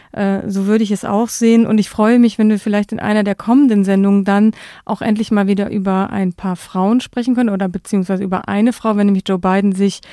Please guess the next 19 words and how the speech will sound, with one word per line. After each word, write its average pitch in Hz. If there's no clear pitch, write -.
für 214
seine 196
Vizepräsidentschaftskandidatin 190
entschieden 190
hat. 185
Das 185
wird 208
vermutlich 202
noch 208
bis -
August 202
dauern, 233
aber 202
das 208
ist 202
ja 220
auch 208
noch 220
eine 202